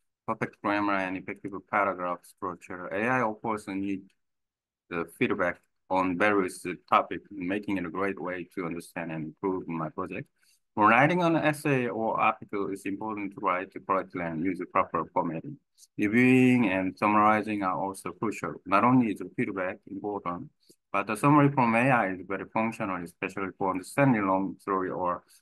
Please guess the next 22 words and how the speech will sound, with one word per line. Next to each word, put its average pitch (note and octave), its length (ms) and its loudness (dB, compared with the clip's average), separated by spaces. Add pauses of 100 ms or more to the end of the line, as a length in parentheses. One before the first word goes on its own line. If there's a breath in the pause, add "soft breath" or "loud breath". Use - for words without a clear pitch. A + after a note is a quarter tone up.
complex A2+ 460 0
information. F#2 640 -2
A G2+ 160 0
I G#2+ 120 4
helps A2 320 0
extract A#2+ 420 -4 (480)
the G#2+ 60 2
essence C3+ 320 2
of G#2+ 340 4
the G2+ 80 -4
content, A2 540 -6 (1200)
making G#2 360 0
it F#2+ 100 -2
easier G2+ 460 0 (100)
to G2+ 140 -4
grasp G#2+ 360 0
the F#2 280 -2
key A2+ 80 -4
point. A2 400 -2 (160)
This G#2+ 200 -6
is, G2 280 -4
uh, F#2+ 140 -4